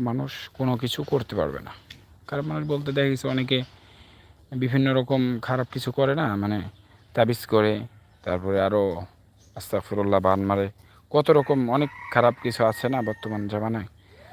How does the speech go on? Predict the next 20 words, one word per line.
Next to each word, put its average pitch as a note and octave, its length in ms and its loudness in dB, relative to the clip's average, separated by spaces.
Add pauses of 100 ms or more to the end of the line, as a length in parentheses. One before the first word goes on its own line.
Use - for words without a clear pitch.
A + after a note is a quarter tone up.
(140)
তো - 60 0 (100)
এই D3+ 60 6 (100)
সমস্ত D#3 300 -2 (120)
কিছু C#3 220 -4
থেকে D#3 200 -2
আল্লাহ C#3 220 -2
তাআলা D3+ 220 0
হেফাজত G#2 440 0
করবেন। G#2 260 -2
আল্লাহ E3 200 2
তাআলা C#3 220 2
আমাদের A#2+ 180 0 (140)
সবাইকে D#3 440 4 (2250)
সুস্থতার E3 500 0
সাথে D3 240 2 (720)
আমলের E3+ 500 8 (100)
জিন্দেগি C3 500 2
দান G#2 200 4
করেন। B2+ 180 4 (100)
প্রিয় A#2+ 160 2